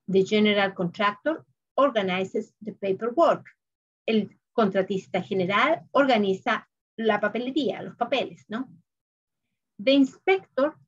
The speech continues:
approves the work. El inspector aprueba el trabajo. The subcontractor performs the task. Eh, el subcontratista realiza las tareas.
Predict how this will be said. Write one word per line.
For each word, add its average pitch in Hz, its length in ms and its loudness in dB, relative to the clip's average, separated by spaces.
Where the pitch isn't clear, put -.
approves - 720 -2
the 262 80 0
work. 285 340 0
El 220 200 -2
inspector 233 760 -6
aprueba 190 640 0
el 180 120 -4
trabajo. 233 460 0
The 185 160 -2
subcontractor 208 1120 -4
performs 220 800 0
the 294 120 -4
task. - 520 -2
Eh, 196 480 2
el 208 120 -6
subcontratista 214 1000 -2
realiza 190 500 2
las 185 220 -2
tareas. - 480 -6